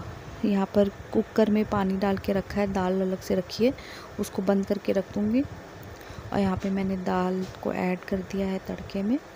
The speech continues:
यहाँ पे थोड़ा सा पानी और ऐड करूँगी, क्योंकि दाल काफ़ी गाढ़ी है, नीचे लग जाएगी। थोड़ा सा पानी ऐड करूँगी। और मैं भूल गई थी कि मैंने <laughs> glass में इस दाल के लिए पानी रखा था, और कटोरी में अलग से ले आई मैं पानी।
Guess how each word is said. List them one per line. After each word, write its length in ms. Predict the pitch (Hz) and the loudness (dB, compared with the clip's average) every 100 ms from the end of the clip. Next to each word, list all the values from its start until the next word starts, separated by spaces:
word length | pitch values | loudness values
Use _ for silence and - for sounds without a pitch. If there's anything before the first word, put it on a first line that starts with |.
| - - - - - - 202 | -16 -16 -14 -16 -14 -8 -6
यहाँ 120 | 196 | -4
पे 100 | 208 | -4
थोड़ा 460 | - - 240 254 | -4 2 4 4
सा 140 | - 262 | 4 2
पानी 440 | 240 214 208 220 - - | 2 2 2 0 -2 2
और 320 | 190 190 202 - | 4 4 0 2
ऐड 200 | 202 196 | 4 4
करूँगी, 340 | - 208 208 240 | 2 2 4 4
क्योंकि 440 | 233 - 214 196 | 4 0 -10 -2
दाल 280 | 202 190 196 | 2 2 0
काफ़ी 340 | - 190 - | -2 -2 0
गाढ़ी 440 | 220 220 208 208 220 | 2 2 4 4 4
है, 300 | 226 247 226 | 4 2 2
नीचे 320 | 202 190 208 | 0 2 0
लग 200 | 196 185 | 0 0
जाएगी। 400 | - 196 185 262 - - - - - - | 0 0 0 -6 -6 -14 -14 -12 -8 0
थोड़ा 120 | 202 | 2
सा 140 | 190 196 | 2 -2
पानी 300 | 185 180 190 | 0 0 0
ऐड 160 | 196 | 2
करूँगी। 280 | 208 202 226 | 2 4 4
और 60 | 220 | 6
मैं 180 | 220 | 6
भूल 260 | 196 226 233 | 6 8 10
गई 140 | 233 | 8
थी 140 | 220 233 | 6 2
कि 100 | 233 | 4
मैंने 240 | 226 226 | 6 6
<laughs> 0 | |
glass 480 | 220 196 - 220 - | 6 0 0 0 4
में 100 | 220 | 4
इस 140 | 208 - - - - - - 196 | 4 -6 -16 -12 -12 -12 -6 4
दाल 260 | 190 185 | 4 4
के 140 | 190 214 | 2 4
लिए 140 | 220 | 4
पानी 260 | 208 196 202 | 4 2 2
रखा 300 | 196 - 202 | 0 -2 -2
था, 240 | 247 269 | -2 0
और 200 | 208 196 | 2 2
कटोरी 420 | 202 190 196 196 | 0 2 4 4
में 140 | 190 185 | 2 0
अलग 180 | 180 | -4
से 160 | - 196 | -2 -2
ले 180 | 190 185 | 0 0
आई 120 | 185 | 0
मैं 140 | 190 | 0
पानी। 360 | 196 190 185 | -2 -4 -2